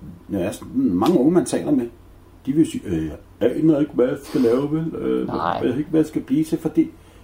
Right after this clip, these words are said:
Speaker 1: det er jo svært. Det er jo svært.
Speaker 2: Hmm. Det sjove er, det synes jeg faktisk ikke. På den
Speaker 1: Ja.
Speaker 2: måde, fordi jeg ved nærmest allerede, hvad der er ved.
Speaker 1: Ja.
Speaker 2: Fordi jeg har fundet det, som jeg elsker allermest på jorden.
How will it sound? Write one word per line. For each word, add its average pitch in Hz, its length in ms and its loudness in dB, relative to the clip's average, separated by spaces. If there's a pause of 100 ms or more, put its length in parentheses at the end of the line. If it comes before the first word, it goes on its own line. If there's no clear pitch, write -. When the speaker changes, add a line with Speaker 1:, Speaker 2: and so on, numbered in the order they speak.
(280)
Speaker 1:
det - 80 -2
er 151 200 4
jo 220 60 2
svært. - 320 -2 (920)
Det 214 80 4
er 262 40 4
jo 247 80 2
svært. - 380 -4 (800)
Speaker 2:
Hmm. 139 120 0 (460)
Det - 60 -14
sjove 143 260 2
er, 143 40 2
det 139 80 -2
synes 156 200 0
jeg 196 80 -4
faktisk - 400 -4
ikke. - 120 -8 (640)
På 156 60 -4
den 156 120 2
Speaker 1:
Ja. 131 100 -4
Speaker 2:
måde, 165 280 0
fordi 135 300 2
jeg 135 120 4
ved 143 140 4
nærmest 135 340 0
allerede, 131 240 4
hvad 120 120 6
der 113 80 6
er 107 160 6
ved. 123 180 0 (440)
Speaker 1:
Ja. 139 100 -6
Speaker 2:
Fordi 139 160 6
jeg 120 60 8
har 120 60 6
fundet 156 340 2
det, 147 120 4
som 147 120 4
jeg 131 140 4
elsker 147 360 2
allermest 156 460 0
på 160 60 2
jorden. 160 460 2